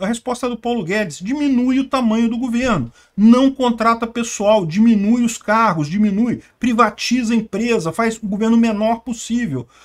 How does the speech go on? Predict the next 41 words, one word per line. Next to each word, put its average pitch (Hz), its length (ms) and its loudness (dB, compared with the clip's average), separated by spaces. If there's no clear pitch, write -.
Por 330 140 2
quê? 240 140 -2
O 226 40 -2
governo 311 320 -4
só 330 140 -6
atrapalha, 311 540 -2
não 220 100 -2
ajuda 226 300 -2
em 240 60 -2
nada 202 340 -4
no 208 100 -4
final 202 220 -4
das 208 180 -6
contas. 120 420 -8
Então, 226 240 -2
você 226 220 -2
fazendo 185 400 -2
isso, 226 260 -2
você 226 140 -6
pode 226 420 0
se 226 140 -8
dar 175 180 0
ao 185 120 0
luxo 214 360 -2
de 185 120 -6
arrecadar 208 480 -4
menos. 202 480 -4
Não 196 160 2
precisa 196 380 -4
arrecadar 185 400 -2
tanta 185 260 -6
coisa. 147 300 -8
E 269 120 -2
eu 330 100 0
digo 311 160 -4
um 339 100 -6
outro 320 160 -4
negócio 277 340 -6
também, 233 220 0
porque 214 220 -6
é, - 60 -8